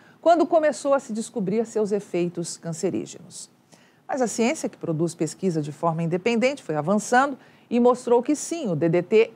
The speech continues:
é perigoso e por isso foi proibido mundialmente. Segundo os ativistas, além dos possíveis problemas de saúde a serem levados em consideração, há outras questões, como, por exemplo,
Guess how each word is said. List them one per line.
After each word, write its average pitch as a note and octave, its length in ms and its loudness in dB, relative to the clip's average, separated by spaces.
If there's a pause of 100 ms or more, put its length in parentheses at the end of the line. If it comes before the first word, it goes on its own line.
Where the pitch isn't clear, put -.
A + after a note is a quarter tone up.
(120)
é A#3+ 240 6
perigoso F3 760 0 (240)
e - 80 -8
por G#3+ 220 -2
isso D4 240 0
foi G#3+ 460 2
proibido A3 600 0
mundialmente. F3 1000 -2 (680)
Segundo C#4 440 2
os G#3+ 120 4
ativistas, G3 840 0 (240)
além A#3 400 4
dos F3 300 -2
possíveis F#3 640 0
problemas F3+ 720 -2
de D3+ 80 -8
saúde E3 440 -2
a C#3+ 80 -2
serem F3+ 280 -2
levados E3+ 580 0
em D#3 80 -8
consideração, D#3+ 640 -4
há A#3+ 80 4
outras F#4 420 2
questões, - 540 -8
como, D#3+ 220 -6
por G3+ 120 -2
exemplo, C4 480 2